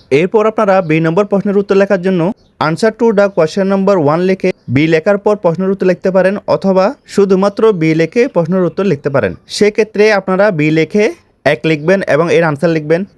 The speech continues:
দুই লিখবেন এবং এর আনসার লিখবেন, এরপর তিন, চার, পাঁচ সবগুলো এভাবে করে আনসার লিখতে হবে। So, প্রিয় শিক্ষার্থীরা, বি নম্বর প্রশ্নটি দেখেন, "Write the synonym of the given words from the passage above।" এখানে কিছু ওয়ার্ড লেখা থাকবে,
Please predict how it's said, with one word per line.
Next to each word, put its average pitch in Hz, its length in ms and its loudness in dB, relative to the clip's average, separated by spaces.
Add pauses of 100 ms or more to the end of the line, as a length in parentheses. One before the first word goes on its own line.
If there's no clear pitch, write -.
দুই 143 180 2
লিখবেন 156 400 0
এবং 156 300 -2
এর 160 120 2
আনসার 156 280 -2
লিখবেন, 156 320 -2 (120)
এরপর 175 400 0 (100)
তিন, 170 280 0
চার, 160 340 -2
পাঁচ 160 320 -2
সবগুলো 165 480 -2
এভাবে 147 300 2
করে 170 200 -2
আনসার 147 240 -2
লিখতে 120 220 -4
হবে। 101 220 -4 (200)
So, 202 140 2
প্রিয় 185 200 0
শিক্ষার্থীরা, 208 540 -2
বি 160 180 -2
নম্বর 175 240 0
প্রশ্নটি 202 320 -2
দেখেন, 190 340 -2 (240)
"Write 185 340 0
the 202 280 0
synonym 208 400 0 (180)
of 175 60 0 (100)
the 170 140 2 (140)
given 170 300 0 (240)
words 185 280 0
from 233 260 2
the 208 280 2
passage 180 320 0
above।" 131 200 0 (380)
এখানে 208 340 0
কিছু 208 360 0
ওয়ার্ড 156 200 2
লেখা 156 240 0
থাকবে, 190 360 -2